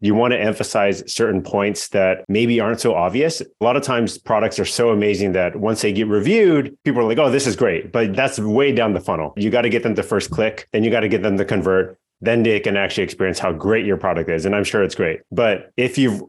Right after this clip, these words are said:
won an award or maybe there's some special feature attribute, put that on the packaging. Sell it up front so that it can get in people's heads that, like, "Oh, okay, like, this is why it's different. This is why it's better than some of my competitors." And so that's eye-catching. And so putting, like, a badge of, "Oh, this is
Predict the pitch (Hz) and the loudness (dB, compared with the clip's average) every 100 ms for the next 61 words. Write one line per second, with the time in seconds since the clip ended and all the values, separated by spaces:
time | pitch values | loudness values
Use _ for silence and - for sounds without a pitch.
0 | - 104 113 120 107 101 165 185 165 120 | -4 0 2 2 2 2 2 4 4 4
1 | 110 113 113 110 104 101 117 92 - 127 | 4 2 2 0 0 0 -2 -4 -4 -2
2 | 120 101 139 139 113 113 - 95 98 - | -2 -2 -2 0 0 0 -2 -4 -4 -2
3 | 247 254 233 220 202 208 262 82 80 - | -2 0 0 0 0 -2 -2 -4 -6 -8
4 | - - 180 202 - 147 - 175 185 120 | -8 0 2 2 2 -2 -4 -2 -2 -2
5 | - - 113 113 113 - - 113 131 127 | -6 -2 0 2 0 -2 -4 0 0 2
6 | 131 - 110 107 131 139 - 104 104 104 | 0 -2 -4 -2 -2 -2 0 0 2 0
7 | 95 98 170 180 151 151 101 95 98 - | -2 0 2 2 2 2 -2 0 -2 -2
8 | 160 160 123 127 113 - 117 92 82 - | 0 -2 0 0 0 -2 -4 -4 -6 -6
9 | 113 123 113 113 98 - 98 101 90 87 | -4 -2 0 0 0 -2 0 0 -2 -4
10 | 95 92 92 101 85 85 - 92 113 113 | -4 -4 -2 -2 -2 -4 -4 -2 0 0
11 | 87 80 110 90 - 104 98 - - 120 | 0 -2 -2 -2 0 2 2 0 -4 -2
12 | 131 131 131 117 90 87 78 92 98 101 | 0 0 0 0 -2 -4 -6 -4 -2 0
13 | 92 95 127 127 113 87 82 113 156 135 | 0 0 0 2 0 0 -2 0 2 2
14 | 98 98 98 165 120 113 113 - 101 - | 0 -2 0 2 2 0 -4 -6 -8 -8